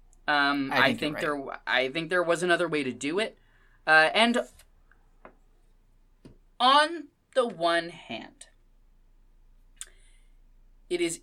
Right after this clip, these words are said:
Speaker 1: interesting to hang out with a person who is brilliant and wrong.
Speaker 2: Hmm.
Speaker 1: That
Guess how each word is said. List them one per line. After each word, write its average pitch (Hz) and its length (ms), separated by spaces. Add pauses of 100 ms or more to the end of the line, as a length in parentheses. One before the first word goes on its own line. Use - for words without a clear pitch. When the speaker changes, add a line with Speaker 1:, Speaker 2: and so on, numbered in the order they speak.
Speaker 1:
interesting 220 920 (640)
to 202 160
hang 190 200
out 160 200
with 175 140
a 151 120
person 175 480
who 175 160
is 175 140
brilliant 202 680
and 160 200 (140)
wrong. - 320 (840)
Speaker 2:
Hmm. 120 160 (1800)
Speaker 1:
That 123 340